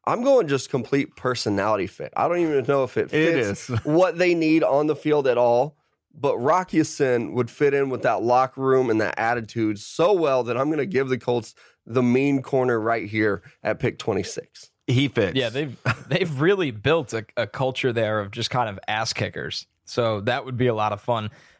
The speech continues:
Speaker 3: Back on the clock for the Raiders again to complete this trifecta on defense. They got Josh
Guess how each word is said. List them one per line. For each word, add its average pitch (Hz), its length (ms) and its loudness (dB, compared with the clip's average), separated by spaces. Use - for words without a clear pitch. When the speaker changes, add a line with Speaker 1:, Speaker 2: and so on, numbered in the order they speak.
Speaker 3:
Back 185 220 0
on 214 80 0
the 180 80 -2
clock 170 280 0
for 170 100 0
the 160 80 2
Raiders 151 440 0
again 139 380 -2
to 131 80 0
complete 139 540 -4
this 127 120 -4
trifecta 131 800 -2
on 120 220 -6
defense. 123 500 -2
They 107 80 -6
got 98 220 -4
Josh 104 280 -4